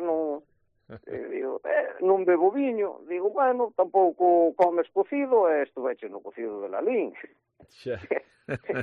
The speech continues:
Speaker 1: E dixo, "Ai, pero eu teño", eu dixo, "Ai, eu, pero eu o produto noso teño que defendelo". Bueno, pois aí estamos. É un, unha maravilla, é un, un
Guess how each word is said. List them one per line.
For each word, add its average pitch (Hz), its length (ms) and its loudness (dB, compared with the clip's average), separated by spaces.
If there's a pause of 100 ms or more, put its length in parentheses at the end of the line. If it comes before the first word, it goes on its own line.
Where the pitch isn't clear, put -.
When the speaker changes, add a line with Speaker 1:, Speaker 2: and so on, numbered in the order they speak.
(140)
Speaker 1:
E 190 160 6
dixo, 185 240 -2
"Ai, 226 240 4
pero 180 240 4
eu 185 80 2
teño", 208 400 4
eu 196 240 4
dixo, 165 160 -6
"Ai, 175 320 -2
eu, 185 160 2
pero 165 160 4
eu 165 200 4
o 160 40 -8
produto 180 400 -2
noso 226 240 2
teño 247 240 -4
que 226 80 -2
defendelo". 131 560 -2 (240)
Bueno, 214 240 -4
pois - 320 -10
aí 208 160 0
estamos. - 400 -10 (400)
É 208 160 2
un, 165 400 2 (480)
unha 220 160 6
maravilla, 143 480 2
é - 20 4
un, 165 220 0
un 185 160 0